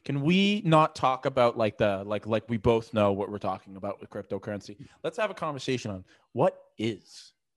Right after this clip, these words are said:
cryptocurrency. 'Cause here's why. The, um, co-, copious amounts of YouTube I watch, there's a new ad that's been popping up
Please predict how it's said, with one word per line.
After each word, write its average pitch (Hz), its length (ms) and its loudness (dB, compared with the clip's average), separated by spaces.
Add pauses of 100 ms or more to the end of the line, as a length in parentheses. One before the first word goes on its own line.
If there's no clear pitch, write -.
(180)
cryptocurrency. - 680 -18 (440)
'Cause 165 220 4
here's 165 240 0
why. 107 320 0 (1000)
The, 127 260 -4
um, 120 180 -4 (220)
co-, 135 260 6
copious 160 360 -2
amounts 127 260 -6
of 107 60 -20
YouTube 101 360 -8
I 85 80 -12
watch, 80 380 -18 (640)
there's 135 240 -2
a 139 60 -6
new 160 440 -4
ad 135 300 2
that's 123 140 0
been 117 160 -6
popping 117 440 -2
up 113 260 -2